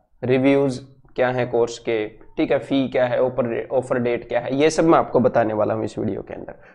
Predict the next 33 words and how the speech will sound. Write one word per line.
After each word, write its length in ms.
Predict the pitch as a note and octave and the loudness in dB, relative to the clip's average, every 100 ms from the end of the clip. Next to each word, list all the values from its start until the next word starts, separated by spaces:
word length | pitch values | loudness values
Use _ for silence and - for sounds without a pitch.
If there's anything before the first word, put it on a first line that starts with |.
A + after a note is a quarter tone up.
| _ | _
ठीक 160 | - - | -4 -2
है। 60 | G3 - - _ _ _ - | -4 -6 -20 _ _ _ 0
तो 480 | C#3 C3 B2+ B2+ - | 2 2 0 -4 -2
मेरे 220 | C#3+ E3 | 2 4
क्रेडेंशियल्स 760 | F3 D#3+ D#3 E3+ E3+ E3 E3 D3 | 4 4 4 4 2 0 0 0
ये 200 | C3+ D3+ | 0 2
हैं, 180 | D#3 E3 | 2 2
ये 180 | D#3 | 2
सारे 260 | D#3 D3+ D3 | 4 4 4
एग्जाम्स 400 | C3+ C#3 C3+ C3 | 2 0 -2 -4
मैंने 180 | B2 B2+ | -4 -4
कवर 240 | B2+ B2+ | 0 0
किए 220 | B2+ D3 D3+ | 0 -2 -2
हैं, 180 | F3 - | -4 -2
इनके 280 | D3 D3+ C#3 | -2 0 2
रोल 240 | C3+ C#3+ | 2 2
नंबर 300 | D3+ D#3 E3+ | 2 2 0
और 220 | C#3+ C3 | 0 -2
इनके 280 | C3 B2+ C3 | -2 -2 -4
साल 420 | B2+ C3+ C3 A2+ - | -4 0 0 -2 -6
मैंने 200 | C3+ C#3 B2+ | -4 -2 -2
आगे 280 | A#2+ B2 | 0 0
दे 180 | B2 A2+ | 0 -2
दिए 220 | G#2 G#2 - | -4 -6 -8
हैं, 200 | A#2+ A#2+ - _ - | -12 -16 -20 _ -14
आप 200 | - A#2 | -10 -6
कहीं 180 | B2+ C3 | -2 -2
से 140 | B2+ | -2
भी 100 | B2 | -4
चेक 240 | B2 - - | -4 -8 -10
कर 60 | - | -18
सकते 300 | - - - | -20 -16 -16
हो 120 | C#3 | -16